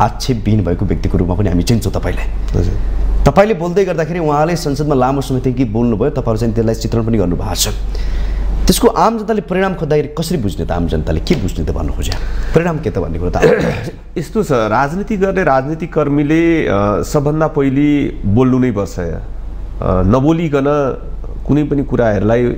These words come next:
Speaker 2: प्रयोगमा लान पनि सकिँदैन, त्यसलाई कार्यान्वयन गर्न पनि सकिँदैन। बोल्नु नै सबभन्दा मुख्य कुरा हो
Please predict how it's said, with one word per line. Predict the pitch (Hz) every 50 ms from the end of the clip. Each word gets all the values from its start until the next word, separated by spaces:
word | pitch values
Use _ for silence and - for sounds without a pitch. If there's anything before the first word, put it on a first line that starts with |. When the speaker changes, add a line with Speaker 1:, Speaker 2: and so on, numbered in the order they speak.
| - - - - - - - - - -
Speaker 2:
प्रयोगमा | - 127 135 139 123 117 110
लान | 98 98 95 101 101
पनि | 107 117 117
सकिँदैन, | - 135 123 123 123 131 139 - -
त्यसलाई | - 131 135 123
कार्यान्वयन | 110 123 117 110 110 107 110 110
गर्न | 101 95 92 98 95
पनि | 104 107
सकिँदैन। | - - 98 90 90 87 87 87 95 -
बोल्नु | - 92 90 107 139 147 151 160
नै | 165 175 175
सबभन्दा | - 113 101 104 107 107
मुख्य | 104 101 95 - 95 90
कुरा | - - 90 90
हो | 80 - 85 85